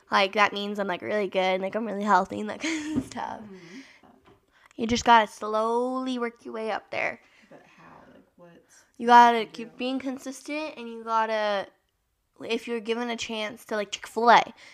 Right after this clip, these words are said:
Speaker 1: if you're given a chance, you gotta take it. You, you can't refuse it. You gotta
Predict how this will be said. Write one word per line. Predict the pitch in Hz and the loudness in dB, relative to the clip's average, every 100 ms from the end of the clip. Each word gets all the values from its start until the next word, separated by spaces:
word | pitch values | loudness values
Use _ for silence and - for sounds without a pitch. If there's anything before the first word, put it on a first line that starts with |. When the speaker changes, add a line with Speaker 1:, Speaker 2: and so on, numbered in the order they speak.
| - - | -20 -18
Speaker 1:
if | 214 | -8
you're | 226 | -8
given | 220 226 240 | -6 -8 -8
a | 208 | -8
chance, | - 202 180 - | -8 -8 -10 -14
you | - | -4
gotta | 208 190 | -4 -4
take | - 196 - | -8 -16 -14
it. | - | -14
You, | - 107 _ _ _ | -14 -20 _ _ _
you | 208 101 190 - _ | -16 -14 -16 -20 _
can't | - 240 277 277 _ | -8 -4 -4 -8 _
refuse | 233 - - 76 | -20 -18 -20 -20
it. | - _ _ _ _ _ _ _ _ | -20 _ _ _ _ _ _ _ _
You | 202 | -8
gotta | 202 | -6